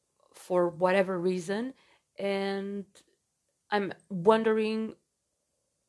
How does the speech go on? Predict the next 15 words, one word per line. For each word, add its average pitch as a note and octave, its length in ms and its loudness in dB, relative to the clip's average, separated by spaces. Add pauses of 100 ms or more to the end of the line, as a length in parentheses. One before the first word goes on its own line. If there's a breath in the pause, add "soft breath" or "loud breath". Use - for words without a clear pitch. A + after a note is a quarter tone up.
why. F#3 540 2 (340)
Wha-, F3+ 180 -2
what's, G3 420 2
what's G3 240 0
going G3 300 -4
on? F#3+ 200 0
What's F#3 220 0
holding F3+ 460 -2
them E3+ 180 -2
back? E3 320 -2
What's, - 720 -2 (1900)
what's G3 340 0
what, E3+ 400 0
you - 60 -8
know? G3+ 240 -2